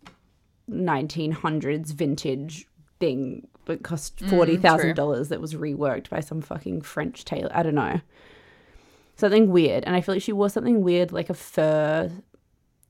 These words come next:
Speaker 1: cape or, like, some weird shit that looked good on her but wouldn't look good on anyone else.
Speaker 2: Yeah, I can picture that. You really paint a picture with these wedding,
Speaker 1: <laughs>
Speaker 2: these wedding dresses.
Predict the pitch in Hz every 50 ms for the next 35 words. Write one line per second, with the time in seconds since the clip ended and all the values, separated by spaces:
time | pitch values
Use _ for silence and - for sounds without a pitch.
0 | _ - - - - 165 147 151 - - - - - - - - - - 170 165
1 | 160 160 160 160 165 190 185 180 196 - - - 202 - - - - _ _ _
2 | _ _ _ _ - - - - - - 185 175 - - - - - - 147 -
3 | - 151 156 147 156 - - - - - - 170 180 - - 180 196 185 170 170
4 | 160 170 - - 170 160 160 180 - - - - - 202 - - - _ _ _
5 | - 165 151 143 135 131 - - 147 - 165 151 160 147 - - - 143 139 135
6 | 127 123 - - 160 - _ _ _ _ _ - 202 208 233 285 392 403 - 233
7 | 254 240 226 - 247 254 247 - 202 185 175 - 165 175 - - 160 160 160 311
8 | 320 - - 208 - 349 - - - 494 480 - - 539 - - - 494 453 -
9 | - - 466 311 - - - - 285 - - - 277 269 - _ - 247 247 233
10 | 208 185 175 175 180 180 170 170 170 165 - - - 214 269 320 -